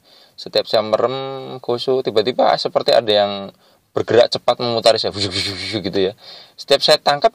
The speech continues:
hilang. Cepat lagi ketika saya,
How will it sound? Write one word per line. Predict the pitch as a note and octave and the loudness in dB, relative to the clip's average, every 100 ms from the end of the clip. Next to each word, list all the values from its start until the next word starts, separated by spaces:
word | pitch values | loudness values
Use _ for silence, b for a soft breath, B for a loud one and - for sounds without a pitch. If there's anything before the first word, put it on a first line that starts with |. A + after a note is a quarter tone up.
| - | 0
hilang. | A2 E2+ D2 D#2 - _ _ _ A2 A2 A2 A2+ | -2 -2 -2 -8 -20 _ _ _ -12 -6 -4 -4
Cepat | - C3+ B2 | 0 2 4
lagi | A#2 C3 | 4 2
ketika | D3 C3+ A2 B2+ A#2+ | -2 -2 0 2 2
saya, | B2+ B2 A#2 A2+ | 4 4 2 0